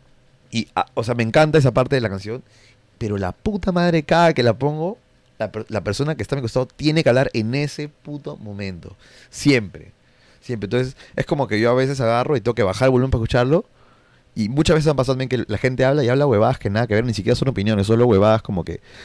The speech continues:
se le ocurrió que tenía que hablar. Y yo bajo, "Oye, huevón, estoy escuchando música, fácil, ya después me cuentas".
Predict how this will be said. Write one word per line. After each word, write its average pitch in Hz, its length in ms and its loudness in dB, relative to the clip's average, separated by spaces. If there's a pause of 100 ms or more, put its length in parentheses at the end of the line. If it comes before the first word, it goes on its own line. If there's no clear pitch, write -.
se - 140 0
le 113 80 4
ocurrió 107 180 2
que 123 60 0
tenía 113 160 -2
que 110 40 -2
hablar. 95 260 0 (720)
Y 113 80 -2
yo 113 120 6
bajo, 127 220 4
"Oye, 123 100 8
huevón, 110 300 4
estoy - 180 0
escuchando 131 220 0
música, 107 300 -2
fácil, 113 240 -4
ya 113 120 2
después 113 200 0
me 113 80 -8
cuentas". 90 360 -6